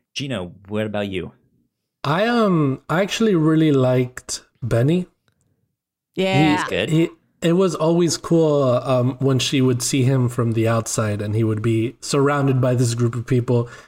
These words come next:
Speaker 2: that were all interested in what he had to say and his experiences. And he was just such an interesting character with his, with his hat and, and his
Speaker 3: <laughs>
Speaker 2: trench coat
Speaker 3: And his
Speaker 2: sort of,
Speaker 3: knife.
Speaker 2: uh, look and his knife on his, on his belt.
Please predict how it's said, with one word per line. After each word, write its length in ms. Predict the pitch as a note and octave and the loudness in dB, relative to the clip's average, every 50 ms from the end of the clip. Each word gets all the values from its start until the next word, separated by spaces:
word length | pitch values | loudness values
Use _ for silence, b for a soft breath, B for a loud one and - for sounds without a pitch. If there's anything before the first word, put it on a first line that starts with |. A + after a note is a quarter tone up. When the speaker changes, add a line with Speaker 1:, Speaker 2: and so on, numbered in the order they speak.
| B B | B B
Speaker 2:
that 120 | B2+ B2 A#2+ | -2 0 0
were 120 | A#2+ A#2 | 0 0
all 160 | A#2 C3 C#3 | 0 0 0
interested 520 | B2 C3 B2+ A#2+ - C3+ A#2+ - - C3+ A#2+ | 0 0 -2 -2 -2 -2 -4 -2 0 0 0
in 140 | A#2 A#2+ A2+ | 2 2 2
what 100 | A2+ A#2+ | 2 2
he 100 | A#2 A2+ | 2 2
had 160 | A#2 A2+ A2+ | 0 0 -2
to 80 | A2+ G#2 | -4 -6
say 320 | - - B2 B2 B2 A#2 | -6 -2 -2 0 0 0
and 140 | A2+ G#2+ G#2+ | 0 0 0
his 160 | A#2+ G#2+ G#2+ | 0 0 -2
experiences. 1000 | G#2 - - - B2 A#2+ A#2 A#2 A#2+ A#2 A2+ A2 - - A#2+ A2+ A#2 A2 A2 - _ _ _ _ _ _ _ _ _ _ _ _ | -4 -8 -8 -4 -2 0 2 2 2 2 0 -2 -2 -4 -2 -2 -2 -4 -6 -8 _ _ _ _ _ _ _ _ _ _ _ _
And 160 | - D3 D3 D3+ | -6 -2 0 0
he 100 | E3+ F#3 | 2 2
was 160 | G3+ G3 F3 | 2 0 0
just 220 | F#3+ A#3+ - - | 0 -2 -2 0
such 240 | - F#3 F3 - - | 0 -2 -2 -2 -2
an 60 | F3+ C#3 | -2 0
interesting 540 | C#3+ D3 C3+ - - C#3+ - - - C3 A#2+ | 0 0 0 0 -2 -2 -2 -2 -2 -2 -2
character 480 | B2 C3 B2+ B2+ C3 B2 A#2+ - C3 | 0 0 0 2 0 0 -2 0 0
with 180 | A#2+ A#2 A2+ - | 0 0 0 0
his, 280 | B2 A2+ G#2+ G#2 A2+ A#2+ | -2 -2 -2 -4 -6 -6
with 200 | B2 A2+ - - | -8 -8 -6 -4
his 240 | A#2+ A2 G#2 G#2 | -4 -4 -4 -4
hat 460 | G2+ - D3 D#3 D#3 D#3 D#3 D#3 D3 C#3 | -2 -2 -2 0 0 0 0 0 0 0
and, 260 | C3 A#2 A2 A2 - - | 0 0 0 -2 -4 -4
and 140 | B2 A2 G2+ | -4 -4 -2
his 220 | A#2 G#2+ G2+ - - - - - | -2 -4 -2 -2 -2 -2 -2 -2
Speaker 3:
<laughs> 60 | - | -4
Speaker 2:
trench 360 | - - D#3+ D3 C#3+ - D4 - | -6 -4 -2 -2 -2 -2 -2 -2
coat 240 | - D3+ C#3 C3+ | 0 0 2 2
Speaker 3:
And 60 | C#3+ A#2+ | 0 0
his 60 | - | 0
Speaker 2:
sort 200 | - D3+ C#3+ C#3 | 0 0 2 2
of, 60 | C#3+ | 2
Speaker 3:
knife. 520 | C#3 C#3 C#3 C3 C3 B2+ C3 - - - - b b b b b - | 4 4 4 2 2 0 -2 -6 -14 -20 -20 b b b b b -4
Speaker 2:
uh, 380 | C3 B2+ B2+ B2 B2+ A#2+ B2 - - _ - | -2 0 0 2 0 0 -2 -4 -6 _ -2
look 320 | C3 B2+ D3 D3+ D3+ D3 C3 | 0 2 2 2 0 0 0
and 100 | B2 B2+ | 0 2
his 180 | C3+ B2 G#2+ | 2 2 0
knife 440 | B2 C3+ C#3 D3+ D#3+ E3 E3 D#3+ - | 0 0 2 2 2 0 0 0 0
on 120 | E3 D#3 D3 | 0 0 2
his, 240 | D3+ D#3 C#3+ C#3+ D3+ | 2 2 0 0 0
on 160 | - C#3 C#3 | 0 0 0
his 160 | C#3 D3 C#3+ C3+ | 2 2 2 0
belt. 440 | A#2+ D3+ C#3+ C#3+ D3 C#3 - - | 0 2 2 2 2 2 0 -4